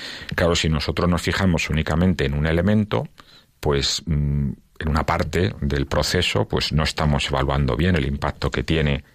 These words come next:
ese, ese elemento. Por ejemplo, ahora se discute bastante sobre las emisiones de los coches eléctricos. Yo tengo uno, o sea que más o menos estoy al tanto de cómo es el asunto.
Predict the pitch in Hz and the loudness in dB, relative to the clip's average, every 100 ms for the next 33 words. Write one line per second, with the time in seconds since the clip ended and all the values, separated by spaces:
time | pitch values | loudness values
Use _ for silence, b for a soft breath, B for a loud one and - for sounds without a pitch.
0 | B - - 76 - 78 71 67 65 B | B -8 -4 -2 0 0 0 0 -4 B
1 | B B - 76 - 71 78 117 78 67 | B B -4 -2 0 0 2 2 0 -6
2 | - - 82 - - - - 76 69 65 | -8 -4 -4 -4 -6 -4 -2 0 0 0
3 | 69 71 73 71 - 76 76 73 - 85 | 0 0 0 0 0 -2 0 -2 0 0
4 | 85 98 98 B B B 73 - 80 73 | 0 0 -4 B B B -6 0 2 2
5 | 73 71 73 71 - 80 87 73 - 78 | 2 0 0 0 0 2 2 0 -2 -4
6 | 80 - - - 82 - - - 67 69 | -2 0 0 0 0 -2 -4 -2 -2 0
7 | - 69 76 92 - 71 71 69 - 76 | 2 2 2 2 0 -2 -2 0 0 0
8 | 73 71 - 71 73 76 71 65 62 - | 0 -2 -2 0 0 0 0 -2 -2 0
9 | 76 71 76 71 90 80 | 0 2 0 0 0 -2